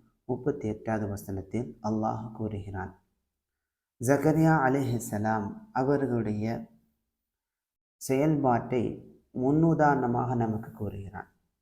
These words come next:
ஜக்கரியா அலைஹிஸ்ஸலாம் அவர்களுக்கு குழந்தை பாக்கியம் என்பது தாமதமாகிக் கொண்டே இருந்தது. ஆனாலும் ஜக்கரியா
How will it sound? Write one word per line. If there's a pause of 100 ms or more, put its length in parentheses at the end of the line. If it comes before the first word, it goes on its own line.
(360)
ஜக்கரியா
அலைஹிஸ்ஸலாம் (640)
அவர்களுக்கு (180)
குழந்தை
பாக்கியம்
என்பது
தாமதமாகிக்
கொண்டே
இருந்தது. (2250)
ஆனாலும்
ஜக்கரியா